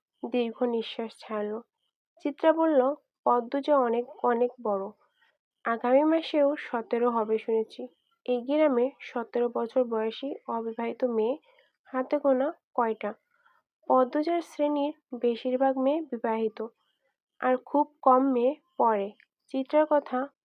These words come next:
অগ্রাহ্য করে লিখন বলল, "তোমার বিয়েটা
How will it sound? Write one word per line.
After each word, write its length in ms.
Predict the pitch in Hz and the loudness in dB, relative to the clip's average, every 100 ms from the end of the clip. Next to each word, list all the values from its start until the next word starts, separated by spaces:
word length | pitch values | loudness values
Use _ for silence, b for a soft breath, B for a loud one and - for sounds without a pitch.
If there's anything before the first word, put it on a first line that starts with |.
| _ - | _ 0
অগ্রাহ্য 460 | 247 233 254 262 294 | 2 4 0 0 0
করে 320 | 294 240 254 _ 269 | 0 0 -4 _ -6
লিখন 380 | 269 285 285 | -2 0 2
বলল, 260 | 269 269 277 359 - _ _ _ _ _ _ | 4 4 4 0 -8 _ _ _ _ _ _
"তোমার 320 | 277 262 262 | 6 8 8
বিয়েটা 380 | 247 254 262 269 | 4 4 4 2